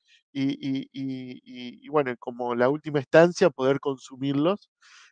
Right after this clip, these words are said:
Eh, esta A P I no-, nos, nos da, eh,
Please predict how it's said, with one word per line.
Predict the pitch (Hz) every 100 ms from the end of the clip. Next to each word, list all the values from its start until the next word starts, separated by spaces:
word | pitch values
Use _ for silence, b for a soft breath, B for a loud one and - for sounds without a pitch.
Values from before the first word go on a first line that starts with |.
| _
Eh, | 135 135 127 123 120 -
esta | 160 - 180
A | 180
P | 180
I | 190 214
no-, | 202 170 -
nos, | - 139 131 -
nos | 139 139
da, | 139 170 208 247 _ _ _ _ _
eh, | - 135 131 127 123 123 120 117 113